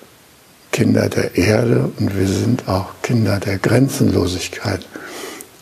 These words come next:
Und diese beiden Kräfte, ähm, die kanalisieren wir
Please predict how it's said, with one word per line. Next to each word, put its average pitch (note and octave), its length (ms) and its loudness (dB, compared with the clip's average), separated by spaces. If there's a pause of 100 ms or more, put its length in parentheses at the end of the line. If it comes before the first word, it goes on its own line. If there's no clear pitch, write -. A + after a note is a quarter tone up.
Und G2+ 260 2
diese A2+ 260 4
beiden G#2+ 500 2
Kräfte, - 800 0 (1300)
ähm, G2 420 2 (1400)
die A2+ 80 4
kanalisieren G#2 1080 6
wir G#2 300 4